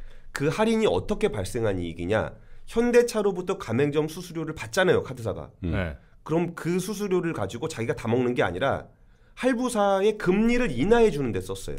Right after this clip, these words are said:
Speaker 2: 아.
Speaker 1: 다시
Speaker 2: 그쪽
Speaker 1: 한번
Speaker 2: 리베이트를 준
Speaker 1: 설명드릴까요?
Speaker 2: 거네.
Speaker 1: 예. 그러니까 가맹점한테 돈을 받아가지고
Speaker 2: 음.
Speaker 3: 네.
Speaker 1: 고객한테 혜택을 주는 방식으로 유인을 했던 거죠.
Speaker 2: 음.
Speaker 1: 근데 이 방식이 모든 카드사들에게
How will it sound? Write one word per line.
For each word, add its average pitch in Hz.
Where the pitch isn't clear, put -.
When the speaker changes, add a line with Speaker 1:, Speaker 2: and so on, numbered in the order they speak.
Speaker 2:
아. 67
Speaker 1:
다시 113
Speaker 2:
그쪽 -
Speaker 1:
한번 101
Speaker 2:
리베이트를 101
준 85
Speaker 1:
설명드릴까요? 73
Speaker 2:
거네. 98
Speaker 1:
예. 71
그러니까 139
가맹점한테 190
돈을 131
받아가지고 95
Speaker 2:
음. 82
Speaker 3:
네. 82
Speaker 1:
고객한테 196
혜택을 254
주는 190
방식으로 147
유인을 160
했던 98
거죠. 78
Speaker 2:
음. 69
Speaker 1:
근데 190
이 208
방식이 117
모든 175
카드사들에게 156